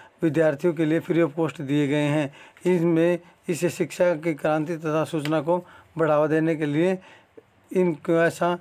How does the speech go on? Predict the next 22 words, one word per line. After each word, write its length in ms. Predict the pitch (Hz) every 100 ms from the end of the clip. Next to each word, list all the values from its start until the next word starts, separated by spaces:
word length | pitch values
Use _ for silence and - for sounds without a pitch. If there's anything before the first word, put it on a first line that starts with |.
| - _ -
सरकार 300 | 147 156 156
का 140 | 170
अहम 140 | 160 147
फैसला 360 | 151 143 147
है। 160 | 147 147 147 - _
कोरोना 240 | 160 175 175
काल 220 | 175 170
के 100 | 170
चलते 340 | 147 160 147
हुए 200 | 165 165 180 - _ _
जितनी 300 | 156 151 190
पढ़ाई 260 | 165 156 156
ऑनलाइन 340 | 156 156 160
होती 220 | 147 147 143
थी, 180 | 175 170 - _ -
इससे 260 | 147 170
क्या 160 | 156 170
होगा, 180 | 143 151
बच्चों 300 | 160 165 185
को 60 | 165
पढ़ाई 260 | 160 151 156
को 220 | 165